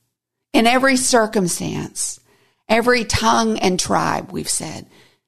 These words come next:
"Praise the Lord." This is what we are to be about day in and day out. Mom, no matter what you're doing, praise the Lord.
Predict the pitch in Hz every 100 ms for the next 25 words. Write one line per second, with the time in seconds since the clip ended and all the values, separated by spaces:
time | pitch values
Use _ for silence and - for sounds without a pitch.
0 | _ _ _ - 190 185 - 165 - 170
1 | 175 131 131 - _ _ _ _ _ _
2 | _ _ 220 233 254 254 208 214 214 208
3 | 208 196 214 185 202 196 202 208 196 180
4 | 208 190 180 208 208 185 180 190 170 180
5 | 180 185 185 175 190 202 190 180 185 185
6 | 175 190 - 208 180 196 214 190 139 -
7 | - - - - 180 202 190 - 151 151
8 | 233 220 120